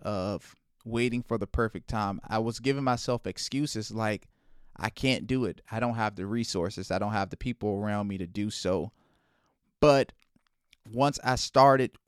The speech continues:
working towards what I said I wanted to do, which was an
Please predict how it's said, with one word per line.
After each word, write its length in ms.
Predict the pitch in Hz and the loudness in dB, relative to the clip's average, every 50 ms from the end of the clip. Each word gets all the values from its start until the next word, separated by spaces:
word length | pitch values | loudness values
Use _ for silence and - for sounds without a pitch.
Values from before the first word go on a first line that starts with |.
| _ _ | _ _
working 520 | 104 110 117 127 127 127 - 131 127 123 | -6 0 2 2 2 2 -2 -4 -6 -6
towards 920 | 123 - - 131 117 110 113 117 113 113 113 113 113 110 101 - - - - - _ _ _ _ _ _ _ _ _ _ _ _ _ _ _ _ | -6 -4 -2 -2 0 2 2 4 4 6 6 6 4 4 2 -2 -8 -16 -16 -20 _ _ _ _ _ _ _ _ _ _ _ _ _ _ _ _
what 200 | - 117 117 110 | -4 0 2 2
I 80 | 110 104 | 2 0
said 280 | - - 127 120 117 | 2 2 2 4 6
I 80 | 113 117 | 4 4
wanted 360 | 113 117 113 107 101 98 - | 4 2 2 0 -2 -4 -2
to 80 | - 107 | 0 0
do, 80 | 113 | 2
which 200 | 117 113 107 - | 2 0 -2 -2
was 160 | 110 107 104 104 | -4 -4 -4 -6
an 60 | - | -8